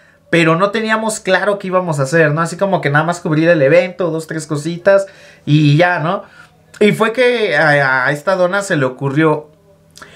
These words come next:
"Oye, si les hacemos unas entrevistas a estos carnales", y le preguntamos ahí a su amiga, a la que hizo el evento, ¿no? "No, pues que sí".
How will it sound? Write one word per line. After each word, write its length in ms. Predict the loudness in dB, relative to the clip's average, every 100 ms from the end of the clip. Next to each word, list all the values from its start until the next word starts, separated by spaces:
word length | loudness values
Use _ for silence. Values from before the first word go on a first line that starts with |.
| -20 -2
"Oye, 280 | 0 0 -2
si 120 | -2
les 200 | -2 -2
hacemos 400 | -4 -2 -4 -4
unas 260 | -2 -2 -2
entrevistas 560 | 0 0 0 0 -2
a 40 | -4
estos 220 | -8 -4
carnales", 600 | -2 0 0 0 -2 -4 -18 -20 -20 -2
y 140 | 2
le 100 | 2
preguntamos 800 | 2 0 0 0 -2 0 -2 -2
ahí 180 | 0 0
a 60 | 0
su 120 | -2
amiga, 680 | -4 -4 -2 -2 0 0 0
a 40 |
la 160 | 0 -4
que 100 | -6
hizo 160 | -2
el 80 | 0
evento, 420 | 0 0 0 -4
¿no? 180 | -2 -2
"No, 220 | -2 -4
pues 120 | -6
que 140 | -2 -2
sí". 380 | 0 0 0